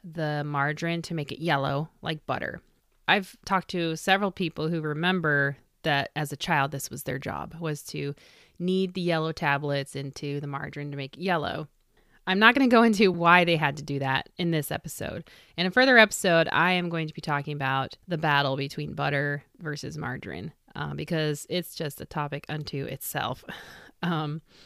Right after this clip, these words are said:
but let's just say it involved some laws and lobbying of Congress. So, one very well advertised way that housewives could stretch their butter ration was with a butter extender recipe. The butter extenders,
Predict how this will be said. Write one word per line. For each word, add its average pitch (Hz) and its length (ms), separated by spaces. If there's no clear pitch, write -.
but 160 120
let's 170 160
just 208 140
say 160 220
it 143 360
involved 139 480
some 175 220
laws 135 720
and 135 280
lobbying 143 680
of 156 120
Congress. - 600
So, 143 340
one 226 320
very 277 240
well 254 180
advertised 196 580
way 156 480
that 165 120
housewives 165 580
could 180 160
stretch - 360
their 202 140
butter 151 360
ration 156 560
was 262 380
with 208 180
a 208 80
butter 156 420
extender 147 400
recipe. - 480
The 190 160
butter 285 320
extenders, 156 960